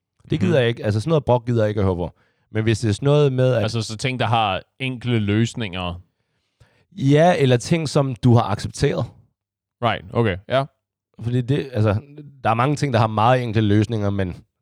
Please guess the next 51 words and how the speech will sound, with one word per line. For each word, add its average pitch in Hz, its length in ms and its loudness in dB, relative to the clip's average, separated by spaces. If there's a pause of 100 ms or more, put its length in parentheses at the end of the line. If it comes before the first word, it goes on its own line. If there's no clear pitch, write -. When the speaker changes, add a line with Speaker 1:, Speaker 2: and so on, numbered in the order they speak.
Speaker 1:
men 104 120 -10
hvis 98 120 -6
du - 80 -2
har 98 80 2
accepteret 107 440 -6
det, 110 100 -6
så 117 60 -2
har 120 40 0
du 113 60 -4
bare 101 220 -4
accepteret 92 400 -10
dem, 98 100 -8
ikke? 110 100 -8 (440)
Speaker 2:
Ja. 104 160 0 (640)
Ja, 92 200 -4
Speaker 1:
Så. 85 80 -6
Speaker 2:
fordi 101 180 -2
du 98 120 -4
ikke 104 160 -2
har 110 60 0
gjort 107 180 0
noget 107 180 0
ved 104 140 -4
det 104 280 -4
over 101 160 0
Speaker 1:
Ja. 101 100 2
Speaker 2:
en 101 100 -6
længere 101 260 -6
periode, 95 440 -2
så 95 140 -8
sige, 92 160 -6
"Så 95 100 -4
nu 95 100 -4
er 95 40 -4
det 95 80 -8
bare 90 160 -4
sådan, 90 380 -10
tingene 92 280 -10
er." 82 280 -6
Speaker 1:
I, 175 180 -8 (140)
eller 131 180 0
du 123 140 0
kan 120 140 2
gøre 143 280 2
noget, 139 260 4
men 113 140 0
så 127 80 -6
skal 156 140 -4
du 120 80 2
gøre 113 260 2
noget. 101 200 2